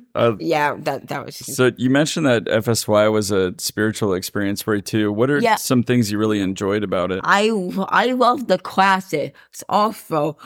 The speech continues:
Speaker 2: so I, did I say awful?
Speaker 1: <laughs> Also?
Speaker 2: Also,
Speaker 1: Yeah.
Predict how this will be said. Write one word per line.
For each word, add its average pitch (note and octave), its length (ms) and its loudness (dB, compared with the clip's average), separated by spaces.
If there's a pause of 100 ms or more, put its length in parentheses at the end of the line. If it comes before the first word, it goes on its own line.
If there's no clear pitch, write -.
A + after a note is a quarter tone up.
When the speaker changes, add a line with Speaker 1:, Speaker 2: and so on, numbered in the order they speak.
(720)
Speaker 2:
so - 120 -8
I, B2 240 -4 (380)
did C#4 120 -8
I E4 60 -4
say G#4 180 2 (140)
awful? D4+ 960 -4 (320)
Speaker 1:
<laughs> - 800 -4 (500)
Also? D#3+ 540 0
Speaker 2:
Also, - 240 2 (100)
Speaker 1:
Yeah. F#3+ 40 4